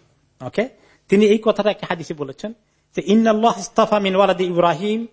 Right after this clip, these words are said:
ইসমাইল।" ইব্রাহিম আলাইহিস সালামের সন্তানদের মধ্যে থেকে আমার ধারা, আমার সিলসিলা আল্লাহ বাছাই করার জন্য ইসমাইলকে বাছাই করেছেন, ইসহাককে না। অতঃপর, ও, মিন ওয়ালাদি ইসমাইল কেনানা, ইসমাইলের অনেক বারো জনের মধ্যে যে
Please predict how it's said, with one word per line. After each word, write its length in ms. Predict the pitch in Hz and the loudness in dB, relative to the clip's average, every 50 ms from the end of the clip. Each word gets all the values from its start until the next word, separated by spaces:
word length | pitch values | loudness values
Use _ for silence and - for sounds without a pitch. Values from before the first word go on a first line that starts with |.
| _ _ _ _ _ _ _ | _ _ _ _ _ _ _
ইসমাইল।" 680 | 180 190 - - - 151 139 - - 120 123 117 101 - _ _ _ _ _ _ _ _ - | -6 -6 -6 -4 -4 -4 -4 -4 -6 -10 -16 -16 -18 -20 _ _ _ _ _ _ _ _ -2
ইব্রাহিম 420 | 175 180 175 185 202 233 240 233 | -2 0 2 2 2 4 4 4
আলাইহিস 260 | 233 220 220 214 - | 4 4 2 2 2
সালামের 180 | - 208 208 196 | 0 0 0 0
সন্তানদের 540 | - - 202 202 202 196 214 208 214 214 214 | -2 0 0 0 0 0 -2 -2 -2 -2 -4
মধ্যে 240 | 214 208 202 220 | -4 -2 -2 -2
থেকে 460 | 220 226 220 220 233 220 220 220 - _ _ _ _ _ _ _ _ - | -2 -2 -2 -2 -2 -6 -6 -6 -10 _ _ _ _ _ _ _ _ -12
আমার 320 | - 160 165 196 240 240 220 - | -10 -6 -2 -2 -2 -2 -4 -6
ধারা, 280 | - - 175 175 175 175 | -10 -6 -4 -2 -2 -2
আমার 360 | 180 190 170 170 170 208 214 | -4 -4 -6 -6 -4 -4 -6
সিলসিলা 500 | - - - 202 180 - 208 190 190 180 | -8 -10 -14 -14 -12 -10 -10 -6 -6 -4
আল্লাহ 160 | 175 170 165 | -4 -4 -6
বাছাই 280 | 151 151 147 - 202 214 | -6 -6 -6 -6 -8 -8
করার 220 | - 214 202 196 | -6 -6 -6 -6
জন্য 180 | 202 208 202 202 - | -6 -6 -6 -6 -6
ইসমাইলকে 520 | 185 175 - - 185 185 196 202 196 - 175 | -8 -10 -8 -6 -4 -2 -2 -2 -2 -4 -2
বাছাই 280 | 175 151 - 175 165 | -2 -2 -4 -6 -8
করেছেন, 380 | - 156 147 143 - - 139 139 | -6 -8 -8 -8 -8 -12 -14 -12
ইসহাককে 500 | 156 160 - - 170 175 - _ - 147 | -12 -12 -10 -8 -8 -8 -8 _ -6 -6
না। 220 | 135 123 135 180 _ _ _ _ _ _ _ _ _ _ _ _ _ _ _ _ _ _ _ _ _ - | -4 -6 -12 -16 _ _ _ _ _ _ _ _ _ _ _ _ _ _ _ _ _ _ _ _ _ -2
অতঃপর, 520 | 185 196 - 247 226 277 277 277 285 285 - _ _ _ _ _ _ _ _ _ _ - | -2 0 0 0 0 0 0 -2 -2 -4 -12 _ _ _ _ _ _ _ _ _ _ 0
ও, 160 | 180 185 185 | 0 2 2
মিন 260 | 185 208 220 214 - - | 2 -2 -2 -2 -2 0
ওয়ালাদি 320 | 185 220 226 240 226 226 | 0 0 0 0 -4 -4
ইসমাইল 360 | 220 208 - 220 208 208 208 | -6 -6 -6 -2 -2 -2 -2
কেনানা, 580 | 208 - 208 202 214 240 247 233 190 160 151 151 | -4 -4 -4 -2 0 0 0 0 0 -2 -2 -4
ইসমাইলের 560 | 175 196 - - 202 202 196 202 208 208 - - | -6 -10 -8 -6 -4 -2 0 0 0 0 0 -2
অনেক 260 | 190 202 208 196 170 | -4 -4 -4 -4 -2
বারো 220 | 160 170 175 196 202 | 0 0 2 0 0
জনের 220 | 202 220 220 226 | -2 -2 -4 -4
মধ্যে 260 | 226 226 220 226 220 | -6 -4 -4 -4 -4
যে 360 | 220 226 220 214 220 220 _ | -4 -4 -6 -6 -6 -8 _